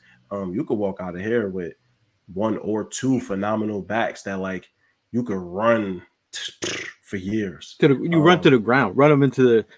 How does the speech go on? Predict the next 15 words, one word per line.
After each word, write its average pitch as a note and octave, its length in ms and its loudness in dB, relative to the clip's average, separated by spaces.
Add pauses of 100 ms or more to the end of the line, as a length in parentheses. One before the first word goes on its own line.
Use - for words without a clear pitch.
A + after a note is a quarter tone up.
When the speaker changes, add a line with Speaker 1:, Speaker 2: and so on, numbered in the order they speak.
Speaker 2:
the, B2 80 0 (180)
not - 0 -
a A#2 340 2
s-, A#2+ 120 0
Speaker 1:
Unfortunately. G2 440 -4
Speaker 2:
not C#3+ 200 2
Speaker 1:
And D#3+ 80 -2
Speaker 2:
into D3+ 160 6
a - 60 8
second C#3+ 340 4
Speaker 1:
R D3 80 4
I G3 60 8
P F#3+ 60 6
to, - 80 8
Speaker 2:
contract. B2 220 0